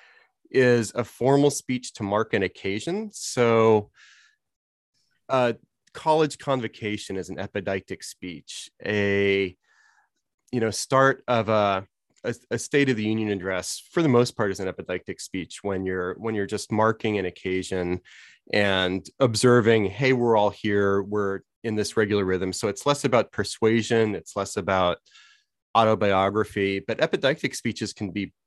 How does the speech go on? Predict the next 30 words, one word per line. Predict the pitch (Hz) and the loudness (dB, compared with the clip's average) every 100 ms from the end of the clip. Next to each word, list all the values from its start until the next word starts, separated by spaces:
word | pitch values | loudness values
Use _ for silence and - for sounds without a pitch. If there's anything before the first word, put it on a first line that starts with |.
| _ | _
boring | 107 110 143 80 71 135 _ | -4 0 0 0 -2 -8 _
because | - 98 104 98 | -12 -6 -4 -2
you're | 98 | -4
just | 95 101 95 - - | 0 0 0 -4 -4
saying, | 107 98 95 | 0 2 2
"You're | 101 110 | 0 -2
here, | 104 110 107 | 0 2 2
we're | 98 101 | 2 -2
here." | 101 98 101 98 _ - - _ _ _ - | 0 0 2 0 _ -20 -20 _ _ _ -2
But | 131 123 - | 0 0 -4
to, | - 117 113 - 123 | 0 0 0 -8 -10
to, | - 123 - | -2 -2 -2
to | - 127 | -8 -6
take | 156 151 135 | -4 -2 -2
what | 127 | -2
could | - 110 | -2 -4
be | 90 107 110 110 110 | 0 0 0 0 -4
a | - 98 92 90 90 _ _ _ _ _ - | -4 -2 0 0 -2 _ _ _ _ _ -6
little | 131 131 127 | 2 2 4
bit | 123 | 2
of | 113 | 0
a | 107 | -4
formality, | - 123 104 92 92 113 151 | -6 -4 -2 0 0 2 0
like, | 147 113 | 0 0
nobody | 165 175 170 | -2 -2 0
remembers, | 120 110 110 110 107 101 - - - _ _ _ | 0 0 0 -2 -2 -2 -4 -10 -14 _ _ _
you | 110 | -10
know, | 98 | -6
what | 107 - | -6 -4
the | 104 | -4